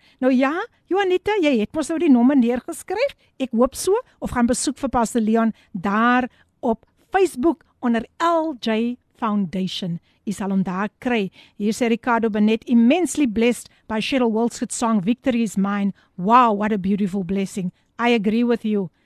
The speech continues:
I agree with you, um, Ricardo. Sure, sure. Victory is mine. Nou, daar is nie nou meer, ongelukkig nie nou meer tyd om stemnotetjies te,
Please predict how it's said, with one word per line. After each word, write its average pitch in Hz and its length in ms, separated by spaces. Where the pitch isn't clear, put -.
I 240 360
agree 214 340
with 214 220
you, 208 280
um, 190 440
Ricardo. 208 600
Sure, - 360
sure. 196 300
Victory 214 720
is 208 500
mine. 190 600
Nou, 208 100
daar 208 80
is 233 100
nie 320 60
nou 269 140
meer, 262 120
ongelukkig 269 540
nie 247 120
nou 233 120
meer 208 220
tyd 233 200
om 185 140
stemnotetjies 277 840
te, 262 100